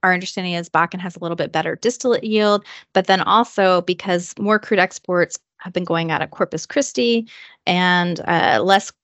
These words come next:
crude available for purchase in Beaumont, Nederland. So then that has led the Bakken crude there to be, to be at a premium. Um, and we do also sometimes hear W T I in the spot market at Nederland as well.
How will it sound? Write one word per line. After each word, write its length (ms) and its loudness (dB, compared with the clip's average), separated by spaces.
crude 200 -2
available 480 2
for 200 -4
purchase 440 -8
in 280 -4
Beaumont, 340 0
Nederland. 560 0
So 240 2
then 540 0
that 280 6
has 260 -4
led 400 -2
the 80 -4
Bakken 840 -2
crude 340 0
there 320 2
to 220 -10
be, 500 -2
to 100 -6
be 120 2
at 120 4
a 60 -2
premium. 540 -4
Um, 160 2
and 120 4
we 100 6
do 180 4
also 260 4
sometimes 460 -2
hear 380 4
W 240 -2
T 180 -6
I 60 4
in 100 0
the 80 -4
spot 280 -2
market 300 -4
at 120 0
Nederland 380 -4
as 180 -8
well. 420 4